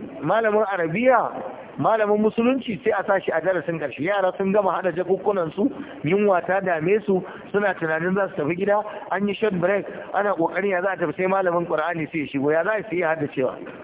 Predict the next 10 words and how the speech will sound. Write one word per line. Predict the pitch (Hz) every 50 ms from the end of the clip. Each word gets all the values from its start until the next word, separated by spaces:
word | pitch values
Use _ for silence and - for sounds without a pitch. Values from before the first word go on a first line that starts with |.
| - - - - - - -
Ya | 139 147 160 180
za | 226
a | 220
yi | 202 160 -
su | 196
iya | 190 185
gane | 165 180 180 180 175
hadisin? | 156 139 139 156 151 147 131 123 - - - - - - - - - - - - -
Sannan | 147 156 180 202 202 -
kuma, | 214 214 220 214 208 - 214 -